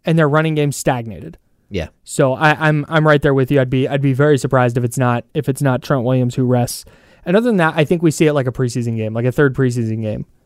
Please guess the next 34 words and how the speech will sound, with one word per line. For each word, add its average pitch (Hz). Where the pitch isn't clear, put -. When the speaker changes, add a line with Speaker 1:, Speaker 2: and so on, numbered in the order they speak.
Speaker 1:
where 151
there's 151
some 170
guys 156
who 160
might 143
play 131
a 139
couple 143
series. 123
You 135
might 135
get 135
some 131
players 127
in 123
for 131
a 117
half. 113
But 156
I 147
think 180
by 151
the 131
time 143
the 127
third 123
quarter 123
starts, 131
it's 151
gonna 135
be 123
mostly 113
reserves 104